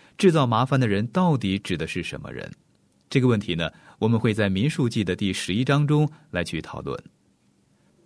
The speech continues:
出埃及记的十二章三十九到四十二节经文记载，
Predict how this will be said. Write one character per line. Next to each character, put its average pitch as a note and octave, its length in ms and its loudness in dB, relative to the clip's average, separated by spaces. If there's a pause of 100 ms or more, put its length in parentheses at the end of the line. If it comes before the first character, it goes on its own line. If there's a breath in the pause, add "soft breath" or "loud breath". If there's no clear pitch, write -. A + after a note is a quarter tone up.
(480)
出 - 140 6
埃 F3 100 8
及 D#3+ 120 4
记 C#3+ 120 4
的 B2+ 100 6
十 C#3+ 140 0
二 C#3 180 4
章 C3 220 4
三 D3+ 200 4
十 D3+ 120 0
九 G2+ 180 0
到 G#2 180 2
四 C3 200 2
十 - 100 0
二 D3 240 4
节 E2+ 300 -2
经 C3 160 0
文 A2 100 0
记 G2+ 140 -4
载， B1 280 -4